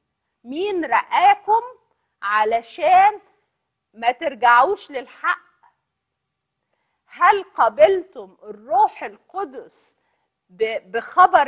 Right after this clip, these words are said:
الإيمان ولا بأعمال الناموس؟" لما اتجددت واتقابلت مع المسيح، اتقابلت مع المسيح والروح القدس جه سكن جواك،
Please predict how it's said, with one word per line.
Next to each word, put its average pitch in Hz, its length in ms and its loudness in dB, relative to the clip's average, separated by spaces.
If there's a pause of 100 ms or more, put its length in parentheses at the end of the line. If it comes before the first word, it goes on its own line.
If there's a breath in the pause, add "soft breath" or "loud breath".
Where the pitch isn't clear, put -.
الإيمان 262 800 -4
ولا 247 340 2
بأعمال 247 540 -4
الناموس؟" 233 760 -18
لما 233 340 -10
اتجددت 226 680 -8
واتقابلت 233 640 -12
مع 202 240 -6
المسيح، 196 580 -20
اتقابلت 262 600 -2
مع 202 260 -4
المسيح 214 800 -18 (560)
والروح 226 400 2
القدس 285 460 -6
جه 226 160 -2
سكن 233 480 -8
جواك، 220 540 -6